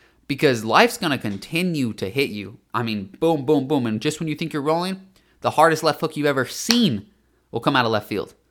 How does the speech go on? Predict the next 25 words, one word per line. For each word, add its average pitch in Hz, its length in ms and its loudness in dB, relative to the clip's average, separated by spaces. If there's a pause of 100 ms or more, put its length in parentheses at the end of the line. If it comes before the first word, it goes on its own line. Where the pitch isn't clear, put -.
(340)
So 120 460 2 (600)
the 135 140 -2
real 208 200 2
question 160 340 0
is, 139 100 -2
how, 151 280 2 (100)
uh, 120 220 0
how 175 180 0
many 196 500 -8 (340)
punches 165 320 -4
are 131 60 0
you 143 180 -6
able 143 200 -2
to 120 100 -8
take? 165 260 -6
And 120 100 -6
with 131 120 -6
a 123 60 -6
growth 156 300 -4
mindset, 127 600 -4 (400)
it's 160 160 -10
easy 208 380 -2
to 185 100 -6
do 226 240 -2
that. 107 320 -4